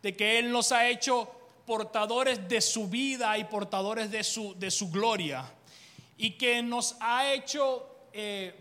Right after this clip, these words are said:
voceros, nos ha hecho anunciadores de estas mejores promesas,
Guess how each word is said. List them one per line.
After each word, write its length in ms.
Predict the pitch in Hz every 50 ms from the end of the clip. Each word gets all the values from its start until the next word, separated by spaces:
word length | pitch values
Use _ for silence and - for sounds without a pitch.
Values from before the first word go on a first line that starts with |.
| 160 147
voceros, 720 | 190 220 196 - - - 254 247 233 190 170 160 160 -
nos 240 | 185 196 202 - -
ha 140 | 247 240 240
hecho 420 | 240 247 240 247 - 277 254 220
anunciadores 1040 | 190 220 240 240 233 233 220 - - - 233 214 208 214 247 262 254 240 214 180 160
de 200 | 196 202 220 247
estas 280 | 262 254 - - 247
mejores 400 | 220 226 214 202 220 254 262 214
promesas, 720 | - - 226 202 190 202 247 247 214 - - 185 165 160